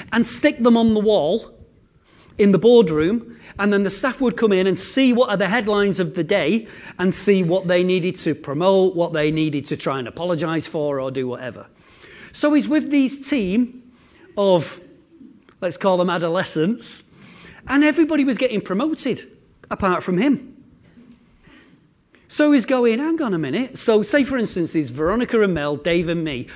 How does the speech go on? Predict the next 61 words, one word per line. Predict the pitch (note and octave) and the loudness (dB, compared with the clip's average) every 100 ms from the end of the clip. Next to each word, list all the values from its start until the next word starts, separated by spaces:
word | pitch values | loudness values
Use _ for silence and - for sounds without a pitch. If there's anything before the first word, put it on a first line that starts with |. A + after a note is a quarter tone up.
| - | -10
We're | - F#3 | 0 4
all | A3+ A#3+ | 4 4
in | A#3 | 2
a | |
team. | A3+ A3+ F#3+ | 2 2 2
We're | E3+ | 4
all | G#3 G#3 | 4 4
there. | F#3+ F3 | 2 2
We're | E3+ F#3 | 2 2
all | G#3 G3+ | 4 2
on | G3 F#3+ | 0 0
our | G3+ | 0
placement. | G3 A3+ G#3+ - D3 G3 - - - - | 0 -2 0 -2 -4 -6 -8 -20 -16 -12
And | |
Veronica | B2 D3+ F3+ - | -6 -2 -2 -2
got | D#3+ F3+ | -4 -4
a | E3 | -6
job, | E3+ E3+ E3+ - | -8 -8 -8 -12
and | D3 A#2 | -14 -10
Mel | D#3+ F#3 | -6 -4
got | F3 F3+ D#3+ | -4 -6 -8
a | |
job, | C3+ D#3 D#3+ - | -8 -8 -8 -8
and | C3+ A#2+ | -10 -4
Dave's | D#3+ F3+ | -2 -2
got | - F3+ | -4 -4
his | F3 | -4
job | - F3 E3+ | -4 -6 -4
in | F3 E3+ | -4 -6
the | |
tea | E3 F#3 E3 | -4 -4 -2
room. | D#3 F3+ - - - | -2 -4 -6 -16 -10
He's | E3 | 0
doing | B3+ B3 | 4 4
whatever. | A#3+ A3+ F3+ E3 | 4 0 0 0
I'm | A3+ | 0
still | - - A#3+ | 0 2 2
here | A3+ G3 | 4 4
every | F3 F3 | 4 2
morning | F#3 A3 E3 C3+ | 2 0 -2 -4
sticking | - G3 F3+ | -4 -2 -2
the | |
papers | E3+ A3+ G3+ D3 | 0 -2 0 -4
up | D3 D#3 | -4 -4
going, | F3 F3+ D#3+ - - - | 0 0 -2 -8 -18 -8
"What | C4+ | -2
am | C#4 | 2
I | F4+ | 4
doing? | F4+ D#4+ B3+ | 6 6 4
I | C#4+ | 4
go | D#4 | 4
run | C4+ A#3+ | 4 2
for | F#3 | 2
the | F3 | 0
butties. | C4 D4 D4 - - - | 0 0 0 0 -8 -2
How | C4+ | 0
come | C4+ D#4 C#4 | 2 2 4
they've | C4+ A#3 | 2 0
all | B3 A#3 | 0 -2
got | B3 | -2
responsibility?" | A3 - A#3 - F#3+ A#3+ C4 - D#3 | -4 -4 -4 -4 -4 -2 -2 -2 -4